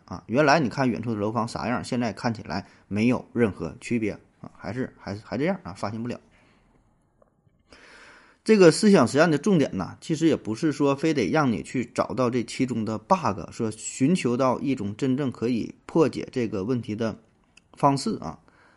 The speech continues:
它的重点是啥呢？类似于一个思想实验，他想说的重点是，既然这种变化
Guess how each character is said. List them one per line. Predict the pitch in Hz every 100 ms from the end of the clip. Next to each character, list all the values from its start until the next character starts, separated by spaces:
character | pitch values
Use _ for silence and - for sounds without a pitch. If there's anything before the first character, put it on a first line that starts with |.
| -
它 | - 190
的 | 208
重 | 208 247 180
点 | 123
是 | - 165
啥 | -
呢？ | - 104 113
类 | 185
似 | 165 151
于 | 135
一 |
个 | 147
思 | 160 - 170
想 | 120
实 | 92 -
验， | 110 120 - - - - _ _ _ _
他 | - 185 202
想 | 196 123 110
说 | 170 175
的 | 156
重 | - 170
点 | 117 -
是， | 127 117
既 | - 226 180
然 | 107 98 120 160
这 | 190 147
种 | 113 101
变 | 92 196 170 107
化 | 107 107 67 -